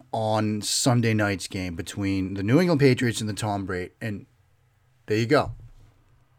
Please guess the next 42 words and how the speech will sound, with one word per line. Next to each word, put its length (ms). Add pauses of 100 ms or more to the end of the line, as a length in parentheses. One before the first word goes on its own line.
Perhaps 320
the 80
greatest 320
slip 180
of 140
all 140
time. 320 (460)
The 60
New 140
England 220
Patriots 340
and 80
the 60
Tampa 440
Bay 280
Buccaneers, 560
but 120
it 80
does 200
feel 240
like 180
it 80
is 180 (300)
the 140
New 260
England 220
Patriots 440 (120)
against 480
Tom 280
Brady. 300 (1120)
And 560 (680)
I'm 140
gonna 120
take 200
some 140
time 320
today 360
and 160
sort 160
of 180
talk 480
about 580